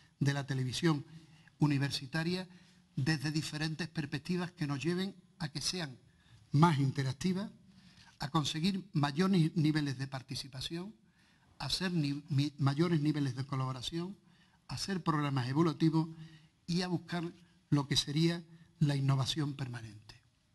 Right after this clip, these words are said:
Pero creo que para analizar la televisión educativa universitaria y para ver cómo en un momento determinado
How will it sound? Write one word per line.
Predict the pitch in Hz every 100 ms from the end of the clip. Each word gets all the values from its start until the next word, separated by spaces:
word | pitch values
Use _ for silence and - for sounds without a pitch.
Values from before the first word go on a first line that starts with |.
| _ _ - - - - -
Pero | 139 147
creo | 190 214
que | 196 170
para | 147 139
analizar | 143 123 190
la | 202 180
televisión | 151 143 131 190 190
educativa | 185 170 143 185 160 180 - - - - - _ -
universitaria | 165 151 131 - 135 160 147 123 - - _ _ _ -
y | 147
para | 147 139
ver | 180 160 -
cómo | - 180
en | 190
un | 190
momento | 175 170 165
determinado | 156 147 147 135